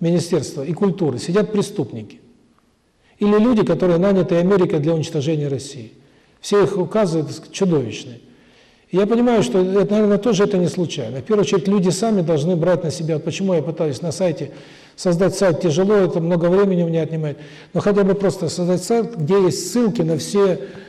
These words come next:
э, сказать, э, фильмы обучающие. Ну, или, сказать, хочу просто ш-, сайт «Школа» создать. Уже существует школа на английском языке, на русском,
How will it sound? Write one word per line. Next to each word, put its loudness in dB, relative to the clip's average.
э, -4
сказать, -8
э, -6
фильмы 2
обучающие. -4
Ну, 2
или, -2
сказать, -4
хочу -2
просто -2
ш-, -10
сайт -2
«Школа» 0
создать. -4
Уже 0
существует -2
школа 0
на 0
английском 0
языке, -4
на 0
русском, -4